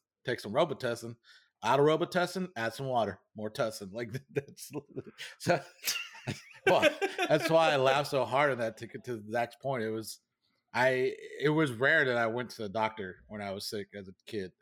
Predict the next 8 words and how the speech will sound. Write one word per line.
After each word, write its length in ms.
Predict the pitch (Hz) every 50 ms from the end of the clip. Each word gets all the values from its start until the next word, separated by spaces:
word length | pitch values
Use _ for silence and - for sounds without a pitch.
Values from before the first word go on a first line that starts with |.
| -
or 80 | 90 92
a 60 | 92
teenager. 580 | - - 113 98 92 92 92 85 87 90 - _ _ _ _ _ _ _ _ _ _ _ _ 87
Um, 480 | 95 101 98 98 95 95 95 95 90 _ _ _ _ _ _ _ _ _ _ _ _ -
I 100 | 113 107
think 200 | 123 123 113 113
maybe 260 | 113 110 107 110 113
only 240 | 110 110 110 104